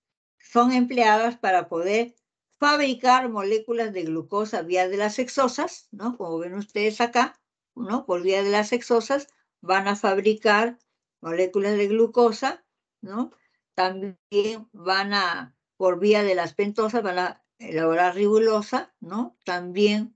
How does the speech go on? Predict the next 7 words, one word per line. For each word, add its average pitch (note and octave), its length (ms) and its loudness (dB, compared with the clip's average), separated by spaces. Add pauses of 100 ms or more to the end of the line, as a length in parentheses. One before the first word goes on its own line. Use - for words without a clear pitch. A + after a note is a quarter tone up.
(380)
van F#3+ 500 0
a D#3+ 560 -4 (260)
sintetizar G3 1040 -2
aminoácidos G#3 800 0
para E3 260 -4
formar F#3 540 -4 (320)
proteínas, A3+ 920 4